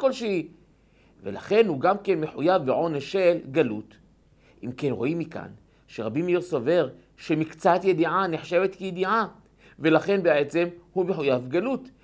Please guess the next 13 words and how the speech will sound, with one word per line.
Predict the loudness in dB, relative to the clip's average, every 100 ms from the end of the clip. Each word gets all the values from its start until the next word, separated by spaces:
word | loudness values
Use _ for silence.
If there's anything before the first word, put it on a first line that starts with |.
| -20 -8
נגד | 0 2 4 4
מה | 4
שלמדנו | 0 0 -2 -4 -2 0 2 0
אצלנו | 0 0
במשנה, | 0 -2 2 2 2 -8 -20 _ -6
שמקצת | 0 0 0 4 4
ידיעה | 2 0 4 4
לגבי | 4 4 4 4
נדרים | 4 4 4 0 -2
אינה | 0 2 2
נחשבת | 2 0 0 0 0
ידיעה, | 0 2 4 2 -2 -16 -20 -2
ולכן | 4 4 4 2 2